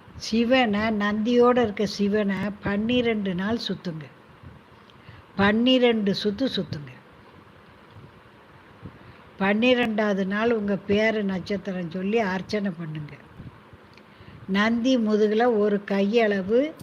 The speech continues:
அருகம்புல்லு முதுகுல வைங்க. வில்வத்தால உங்க பேரு நட்சத்திரம் சொல்லி அரசு வேலை கிடைக்கணும்னு அர்ச்சகர்கிட்ட அர்ச்சனை பண்ணுங்க. பன்னிரெண்டாம் நாள்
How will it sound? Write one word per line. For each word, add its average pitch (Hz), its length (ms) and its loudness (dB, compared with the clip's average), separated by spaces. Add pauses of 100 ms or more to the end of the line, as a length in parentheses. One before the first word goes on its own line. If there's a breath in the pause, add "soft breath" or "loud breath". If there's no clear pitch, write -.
(280)
அருகம்புல்லு 214 760 2 (160)
முதுகுல 220 400 2
வைங்க. 170 400 -6 (1900 loud breath)
வில்வத்தால 233 880 4
உங்க 220 320 2
பேரு 233 480 2
நட்சத்திரம் 202 680 -2
சொல்லி 196 300 -2
அரசு 214 500 -2
வேலை 196 340 -2
கிடைக்கணும்னு 190 840 -8 (720 loud breath)
அர்ச்சகர்கிட்ட 214 680 2
அர்ச்சனை 226 680 2
பண்ணுங்க. 160 400 -6 (1500 loud breath)
பன்னிரெண்டாம் 220 720 4
நாள் 214 500 0